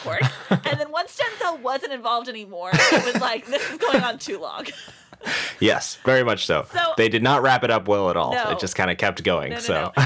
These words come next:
Speaker 1: And, and there
Speaker 2: <laughs>
Speaker 1: was too many people. You know, it should have just been, like, four people instead of, like,
Speaker 2: Right.
Speaker 1: a whole bus full. Um,
Speaker 2: Exactly, yeah.
Speaker 1: But,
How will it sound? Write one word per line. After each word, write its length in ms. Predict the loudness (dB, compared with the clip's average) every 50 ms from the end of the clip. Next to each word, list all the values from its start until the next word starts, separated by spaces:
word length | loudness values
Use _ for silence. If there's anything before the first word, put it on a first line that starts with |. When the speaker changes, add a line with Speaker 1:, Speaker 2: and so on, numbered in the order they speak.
| 4 4
Speaker 1:
And, 180 | 2 2 2 2
and 200 | 2 2 0 0
there 120 | -2 -2 -2
Speaker 2:
<laughs> 20 |
Speaker 1:
was 100 | -4 -4
too 240 | -6 -6 -6 -6 -8 -8
many 300 | -8 -10 -10 -10 -14 -16
people. 520 | -18 -20 -20 -20 -20 -20 -20 -20 -20 -20 _ -14
You 100 | -8 -6
know, 120 | -4 -4 -4
it 180 | -4 -8 -10
should 140 | -8 -6 -6 -6 -6
have 60 | -6
just 200 | -8 -14 -12 -10
been, 200 | -10 -8 -8 -6
like, 180 | -8 -10 -10 _ _ -8
four 300 | -6 -6 -4 -6 -8 -10
people 580 | -14 -18 -20 -20 _ -20 -20 -20 -20 -20 _ _ _ -10
instead 340 | -10 -10 -8 -8 -6 -6
of, 80 | -4 -2
like, 100 | 2 4
Speaker 2:
Right. 260 | 4 4 4 2 -2 -6
Speaker 1:
a 20 |
whole 100 | -8 -10
bus 380 | -10 -12 -14 -14 -16 -20 -20 -20
full. 300 | -18 -18 -18 -18 -18 -20 _ _ _ -20 _ _ -2
Um, 100 | 0 0
Speaker 2:
Exactly, 560 | 0 2 0 -2 -2 -4 -8 -8 -8 -8 -10 -10 -6
yeah. 220 | -4 -4 -2 -2
Speaker 1:
But, 460 | -2 -4 -4 -6 -8 -10 -14 _ _